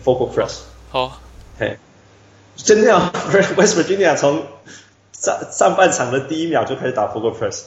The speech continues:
Speaker 1: 他说，然后他利用这个防守，然后造成一个很大的，把人家节奏打乱，然后反快攻这样子。
Speaker 2: 嗯哼。
Speaker 1: 他就说，所以全联-，全美国如果有一支球队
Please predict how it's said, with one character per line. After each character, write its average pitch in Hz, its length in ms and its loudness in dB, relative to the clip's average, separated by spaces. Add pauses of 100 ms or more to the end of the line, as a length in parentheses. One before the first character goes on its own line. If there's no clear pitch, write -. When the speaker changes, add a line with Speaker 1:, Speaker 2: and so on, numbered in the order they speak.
(560)
Speaker 1:
他 147 140 4
说， 151 360 4
然 131 100 4
后 143 60 6
他 156 120 4
利 156 140 4
用 147 160 2
这 147 100 -2
个 110 560 0
防 120 240 0
守， 104 280 0
然 101 100 -6
后 123 160 2
造 120 220 0
成 107 200 -6
一 120 40 -6
个 117 100 -2
很 107 160 -6
大 113 300 0 (400)
的， 104 380 0 (180)
把 127 120 4
人 139 80 4
家 165 40 2
节 147 140 0
奏 156 100 4
打 110 200 -2
乱， 123 160 2
然 110 80 -2
后 127 100 4
反 101 180 -4
快 107 140 -4
攻 95 240 -8
这 92 80 -12
样 - 80 -14
子。 - 160 -16
Speaker 2:
嗯 - 40 -18
哼。 - 200 -18
Speaker 1:
他 - 80 -2
就 165 60 4
说， 147 200 4
所 180 200 2
以 156 140 4
全 139 600 0
联-， 127 140 2 (160)
全 143 220 2
美 143 140 2
国 110 160 0
如 135 100 0
果 131 260 2
有 120 160 2
一 127 40 0
支 139 140 -2
球 104 200 -2
队 101 180 2